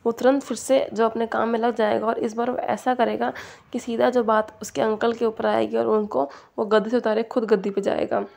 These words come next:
वांजी का था ये प्लान था। तो ऐसे धीरे-धीरे समय जो बीत रहा था और वांजी था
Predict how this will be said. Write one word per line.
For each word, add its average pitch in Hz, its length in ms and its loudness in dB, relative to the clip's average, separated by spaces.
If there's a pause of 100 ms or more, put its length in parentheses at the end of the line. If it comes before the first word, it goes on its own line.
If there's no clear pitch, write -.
(840)
वांजी 208 360 2
का 240 80 2
था 226 100 -2
ये 226 140 2
प्लान 226 320 0
था। - 180 -4 (440)
तो - 80 0
ऐसे 240 260 2
धीरे-धीरे 233 360 0
समय 233 300 -2
जो 233 140 -2
बीत 226 220 -4
रहा 220 100 0
था 220 100 -2
और 226 80 2
वांजी 214 440 2
था 233 220 -4